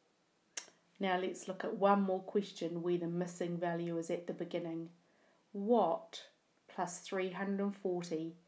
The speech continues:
equals a thousand? So again, I'm going to go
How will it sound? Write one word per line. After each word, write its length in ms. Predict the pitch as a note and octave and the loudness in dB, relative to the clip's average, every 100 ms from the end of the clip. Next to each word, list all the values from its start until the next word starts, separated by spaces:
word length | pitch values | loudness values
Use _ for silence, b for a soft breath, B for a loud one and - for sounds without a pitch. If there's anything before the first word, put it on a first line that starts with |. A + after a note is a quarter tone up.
| _ _ _ | _ _ _
equals 420 | E3 - - E3 | -6 -4 -6 -6
a 40 | E3+ | -6
thousand? 680 | E3+ D#3+ D#3 D#3 D#3+ D#3 - _ _ B B B B | -4 -4 -4 -6 -8 -10 -16 _ _ B B B B
So 220 | - F3+ | 0 2
again, 600 | F3+ A#3 A#3 F3 A3 C4+ | 4 6 6 6 2 2
I'm 220 | E3 E3+ F3 | 2 2 2
going 280 | E3+ E3+ E3+ | 2 0 -2
to 80 | |
go 240 | - D#3+ | -2 -2